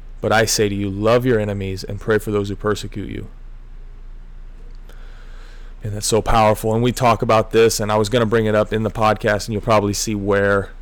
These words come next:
Um, but it is just so powerful, man, that we have to love those that, that hate us. We have to love those that are hurting us. We have to love those that are tormenting us. Um, because that's how we're called to love.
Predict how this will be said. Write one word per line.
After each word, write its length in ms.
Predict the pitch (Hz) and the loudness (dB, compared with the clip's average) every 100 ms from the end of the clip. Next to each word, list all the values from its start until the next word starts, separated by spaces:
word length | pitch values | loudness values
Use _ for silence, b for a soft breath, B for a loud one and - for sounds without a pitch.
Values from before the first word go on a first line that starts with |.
| - | -8
Um, 460 | - 107 101 95 95 - | 0 2 2 0 -6 0
but 160 | 101 | 4
it 120 | 104 104 | 4 4
is 140 | 95 | 0
just 160 | 101 - | -4 -2
so 160 | 104 | -2
powerful, 460 | - 101 101 - 95 | 0 0 -2 -2 -6
man, 320 | 95 95 92 | -6 -6 -4
that 140 | 101 95 | -4 -2
we 140 | 101 | -4
have 260 | 107 104 - | -2 -4 -2
to 80 | |
love 320 | 101 98 98 101 | 0 0 0 0
those 260 | 98 95 | -2 -2
that, 460 | 98 92 - - - | -4 -6 -10 -10 -4
that 160 | 95 | -4
hate 200 | 104 98 | -2 -2
us. 220 | 95 92 - | -2 -4 -6
We 120 | 101 | -6
have 120 | 104 | -4
to 60 | 104 | -4
love 300 | 104 101 95 | 0 0 0
those 220 | 101 95 | -2 0
that 100 | 98 | 0
are 80 | 95 | 0
hurting 340 | 101 95 98 | 0 -2 -4
us. 180 | 98 - B B B - | -6 -8 B B B -4
We 100 | 107 | -2
have 100 | 104 | -2
to 80 | 104 | -4
love 340 | 98 101 98 | 0 0 0
those 240 | 98 98 98 | 0 0 0
that 80 | |
are 80 | 98 | 0
tormenting 580 | - 104 98 95 98 95 | -2 -4 -4 -4 -4 -4
us. 200 | 92 - B B B - | -6 -8 B B B -14
Um, 520 | - 95 95 92 92 - - - - - - - - - - - - - - - - - - - - | -4 -2 0 -2 -6 -10 -14 -16 -16 -16 -16 -16 -16 -16 -16 -16 -16 -16 -16 -16 -16 -16 -16 -14 -6
because 280 | 110 113 98 | -4 -2 0
that's 200 | 104 - | 0 0
how 100 | 107 | 0
we're 120 | 101 | 0
called 240 | 113 104 | 0 0
to 40 | 101 | 2
love. 380 | 107 117 - | 2 2 -2